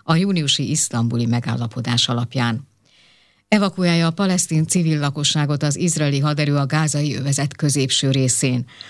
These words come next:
A Deir el-Balah menekülttábor délnyugati térségének elhagyására szólították fel az ott élő civileket, mivel ott tervezik egy új harci művelet indítását.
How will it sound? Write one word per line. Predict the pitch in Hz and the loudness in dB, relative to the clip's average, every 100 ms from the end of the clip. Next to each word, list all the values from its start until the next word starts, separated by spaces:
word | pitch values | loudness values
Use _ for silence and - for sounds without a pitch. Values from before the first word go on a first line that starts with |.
| - - - | -20 -8 -2
A | 170 | 0
Deir | 156 208 214 - | 0 -2 -2 -2
el-Balah | 170 160 175 135 - | -2 0 0 -2 -2
menekülttábor | 143 139 151 143 147 143 139 | 0 0 -2 -2 0 0 0
délnyugati | 135 160 156 143 135 139 | 0 0 0 0 -2 -2
térségének | 139 135 135 147 135 135 131 | -2 0 0 0 0 0 0
elhagyására | - 135 131 131 127 - 127 131 | 0 0 2 0 0 0 0 -2
szólították | - 151 147 139 135 139 123 | -2 0 0 0 -2 -2 -2
fel | - 139 | 0 0
az | 131 | 0
ott | 127 147 - | 0 -4 -2
élő | 131 127 | 0 0
civileket, | 123 - 131 127 127 139 135 - - - - | -2 -2 0 2 0 0 -2 -6 -20 -20 -6
mivel | 170 170 170 165 | 0 2 0 -2
ott | 220 208 | -4 -4
tervezik | - 135 131 131 147 147 | -2 0 0 0 0 0
egy | 139 131 | -2 0
új | 165 151 | 0 2
harci | 135 131 - 127 | 2 0 0 0
művelet | 135 123 123 117 | 2 2 0 0
indítását. | 131 123 123 123 123 - 131 113 | 2 2 0 0 0 2 0 -4